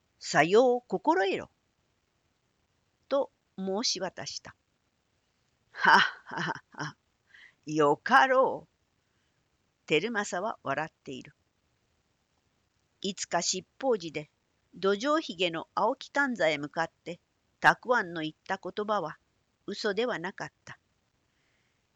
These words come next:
照正とたくあんとは、禅の友であった。後で茶室へ来ぬか。また下手茶でござるか。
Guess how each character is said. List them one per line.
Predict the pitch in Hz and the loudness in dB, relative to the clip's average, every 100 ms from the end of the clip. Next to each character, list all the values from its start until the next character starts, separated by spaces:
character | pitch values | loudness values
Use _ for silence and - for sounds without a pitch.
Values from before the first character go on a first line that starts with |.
| _ _ _ _ - | _ _ _ _ -2
照 | 196 302 | 0 2
正 | 269 226 196 175 | 0 0 0 -2
と | 156 - - | -4 -8 -8
た | 175 | -8
く | - 240 | -2 2
あ | 202 | 2
ん | 175 | 0
と | - | -10
は、 | 156 147 - _ _ | -10 -10 -16 _ _
禅 | 165 160 226 285 | -8 -4 -2 -2
の | 302 302 | -4 -6
友 | 311 302 214 | -6 -6 -6
で | 247 190 | -6 -6
あ | |
っ | - _ | -10 _
た。 | - - _ _ _ _ _ _ _ _ _ _ _ _ _ _ _ _ _ _ _ _ _ _ _ - | -20 -20 _ _ _ _ _ _ _ _ _ _ _ _ _ _ _ _ _ _ _ _ _ _ _ 6
後 | 196 190 151 | 8 8 2
で | 135 131 - _ _ | 2 -6 -8 _ _
茶 | - 156 | -4 -2
室 | - 247 277 | -2 -2 -4
へ | 285 | -4
来 | 277 330 | -2 -4
ぬ | 277 | -4
か。 | - - - _ _ _ _ _ _ _ _ _ _ _ _ _ _ | -8 -12 -14 _ _ _ _ _ _ _ _ _ _ _ _ _ _
ま | 220 196 175 | 0 2 0
た | - 254 294 | 0 0 0
下 | - 247 | 0 0
手 | 339 | 2
茶 | 403 440 | 2 0
で | 190 | 0
ご | 185 | 2
ざ | 190 339 | 4 4
る | |
か。 | 285 - | 2 -8